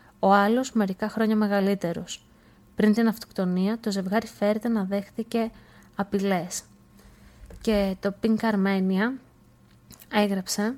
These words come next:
σε μετάφραση του lifeo dot G R, «Οι νεαροί άντρες είχαν ακόμη πολλά χρόνια ζωής μπροστά τους, αλλά λόγω της μυσαλλοδοξίας απέναντί τους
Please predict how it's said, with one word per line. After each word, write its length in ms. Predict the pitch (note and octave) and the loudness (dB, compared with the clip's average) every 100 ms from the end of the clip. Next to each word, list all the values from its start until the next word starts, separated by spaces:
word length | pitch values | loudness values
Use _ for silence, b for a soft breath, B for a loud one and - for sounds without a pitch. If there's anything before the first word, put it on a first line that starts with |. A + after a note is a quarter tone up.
| - - | -10 -4
σε 180 | - | 2
μετάφραση 560 | G3+ F#3+ G#3 G#3+ G#3 G#3+ | 2 4 2 0 -2 -2
του 100 | G3 | 0
lifeo 340 | G3+ G3+ - G#3 | 2 2 0 -4
dot 340 | G3 F#3+ G3+ F3+ | -2 0 -2 0
G 260 | F#3+ F3 | 2 2
R, 40 | G#3+ B3+ B B B B B B | 0 -4 B B B B B B
«Οι 100 | - | 0
νεαροί 340 | G#3+ G#3 G#3 A#3+ | 4 4 4 4
άντρες 460 | A#3 G#3+ B3 - - | 4 2 -2 -4 -6
είχαν 280 | G#3+ B3 A#3 | -6 -2 0
ακόμη 440 | A3+ - A3 A#3+ | 0 2 2 2
πολλά 360 | A#3+ - G#3+ G#3+ | 0 0 2 0
χρόνια 340 | A3 G#3 G3 | 0 2 2
ζωής 240 | F3+ F3+ F#3+ | 0 -2 -4
μπροστά 420 | F#3 - F#3 F3 | -4 0 0 0
τους, 260 | - - - - | -6 -12 -12 -2
αλλά 240 | G#3 G#3 | 2 4
λόγω 240 | G#3 A3+ A#3+ | 4 2 2
της 100 | B3 | 0
μυσαλλοδοξίας 920 | A#3+ A3+ G3+ F#3+ F#3 - G3+ G#3+ A3 | 0 0 0 0 -4 -2 0 0 -2
απέναντί 480 | G#3 G#3 F#3+ G3 | 0 0 2 0
τους 280 | G3 A3+ - | 0 -4 -6